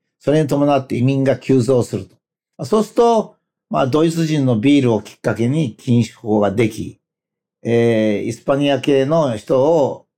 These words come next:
中心としたタバコでマリファナ、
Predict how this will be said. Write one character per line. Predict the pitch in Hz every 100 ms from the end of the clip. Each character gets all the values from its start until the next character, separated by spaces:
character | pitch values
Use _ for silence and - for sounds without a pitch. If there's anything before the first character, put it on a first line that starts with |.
| _ _ _
中 | - 143
心 | 135 143
と | 131 127
し | -
た | 185 180 123
タ | -
バ | 127 123
コ | 123 135
で | 196 165 104 - _ _ _ _
マ | 110
リ | 120
フ | 120
ァ | 113
ナ、 | 123 127 123